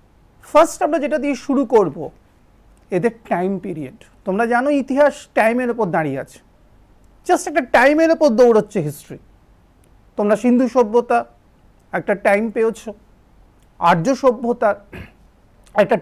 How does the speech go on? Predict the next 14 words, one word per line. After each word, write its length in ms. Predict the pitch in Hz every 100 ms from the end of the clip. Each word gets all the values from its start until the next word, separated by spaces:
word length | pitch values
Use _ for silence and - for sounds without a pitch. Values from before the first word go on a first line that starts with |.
| 170
টাইম 240 | 202 233
পেয়েছো, 340 | 226 220 240
সমস্ত 520 | 214 277 359 415 - 466
কিছু 160 | 330 320
টাইম 380 | - 240 269 277
ধরে 200 | 226 190
চলছে। 380 | - 127 120 - _ _ _ _ _ _ -
তো 60 | - -
আমরা 320 | 226 262 415 427
আজকে 220 | - 359
যাদের 300 | 285 240 277
ইতিহাস 380 | 247 262 254 233 -
পড়তে 300 | 196 175 196
চলেছি, 500 | 170 143 135 - -